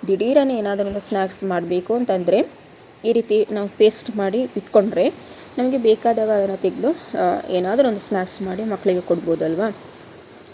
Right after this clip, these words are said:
ಆ ರೀತಿ ನಾನು ಕೂಡ ಸ್ವಲ್ಪ, ಆ, ಹಲಸಿನ ಹಣ್ಣನ್ನು ತಗೊಂಡಿದ್ದೇನೆ.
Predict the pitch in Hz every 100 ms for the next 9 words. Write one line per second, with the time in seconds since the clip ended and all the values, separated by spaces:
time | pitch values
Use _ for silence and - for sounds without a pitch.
0 | - 247 233 214 294 240 190 196 196 196
1 | 254 190 180 240 - - - - - 190
2 | 180 202 202 - 202 190 - 165 - -
3 | 180 185 180 175 180